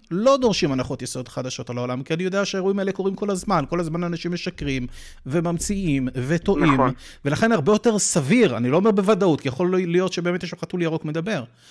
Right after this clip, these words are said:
Speaker 1: אני אומר, הרבה יותר סביר בעיניי כאדם ספקן להגיד, "אוקיי, הרבה יותר סביר שכנראה אחד מההסברים האלה הוא ההסבר הנכון, ואין שם באמת חתול ירוק שמדבר." ואני אשהה את האמונה שלי בחתול ירוק שמדבר,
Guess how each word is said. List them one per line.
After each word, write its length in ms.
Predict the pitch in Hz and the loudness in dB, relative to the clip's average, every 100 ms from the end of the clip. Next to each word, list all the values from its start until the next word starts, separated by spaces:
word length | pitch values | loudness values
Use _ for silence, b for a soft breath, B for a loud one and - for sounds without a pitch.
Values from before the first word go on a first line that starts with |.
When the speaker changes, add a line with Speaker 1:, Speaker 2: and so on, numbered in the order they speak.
| b b - | b b -4
Speaker 1:
אני 100 | 170 | 0
אומר, 120 | 170 | 2
הרבה 240 | 156 123 | 2 4
יותר 340 | 240 254 233 202 | 4 6 2 2
סביר 560 | - 143 120 226 170 | 0 0 0 2 2
בעיניי 480 | 120 135 151 233 247 | 2 0 0 2 2
כאדם 300 | - 139 165 | 0 0 -2
ספקן 600 | - 190 - 277 269 247 202 | -2 -6 -6 -2 2 2 2
להגיד, 420 | 156 147 214 202 | 2 2 -2 0
"אוקיי, 280 | 202 196 170 | 0 2 0
הרבה 220 | 123 139 | 2 0
יותר 240 | 180 185 | 0 0
סביר 300 | 170 143 147 | -4 -4 -4
שכנראה 400 | 170 147 131 151 | -4 -4 -4 -2
אחד 280 | 156 160 160 | -2 -2 -2
מההסברים 580 | 160 131 117 131 156 160 | -2 -6 -6 -4 -4 -2
האלה 260 | 196 196 175 | -2 -2 -2
הוא 200 | 226 220 | 0 0
ההסבר 320 | 139 139 143 | 0 -2 -4
הנכון, 420 | 135 127 170 143 147 b b - | -4 -4 -2 -2 -6 b b -12
ואין 260 | 147 196 196 | -2 0 0
שם 200 | 156 123 | -2 0
באמת 440 | 123 135 147 - | 0 0 -2 -6
חתול 400 | - 123 - 143 | -10 -8 -4 -2
ירוק 220 | 127 127 | -2 -4
שמדבר." 440 | - 123 120 120 110 b b b - | -4 -4 -4 -2 -4 b b b 0
ואני 360 | 156 165 165 | 2 2 2
אשהה 440 | 143 - - 254 202 | 2 0 4 6 6
את 120 | - | 4
האמונה 500 | 139 131 135 175 202 | 0 2 0 2 0
שלי 240 | - 160 | 0 -2
בחתול 520 | 127 120 127 - 170 | -2 -6 -6 -2 0
ירוק 220 | 123 123 - | 0 -4 -6
שמדבר, 400 | 175 196 233 | -6 -2 0